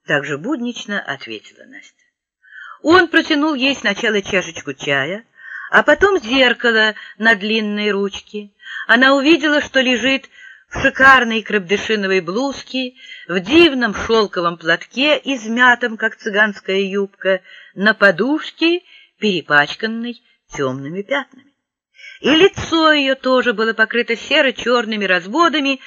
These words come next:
намалёванными пеплом, слезами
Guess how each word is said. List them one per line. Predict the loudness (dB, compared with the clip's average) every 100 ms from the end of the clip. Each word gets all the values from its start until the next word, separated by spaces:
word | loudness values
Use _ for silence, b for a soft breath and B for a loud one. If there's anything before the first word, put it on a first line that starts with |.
| B B
намалёванными | 0 2 4 4 4 2 0 -4 -6
пеплом, | -8 -2 0 0 -2 -6
слезами | -8 -10 -8 0 4 4 2 -8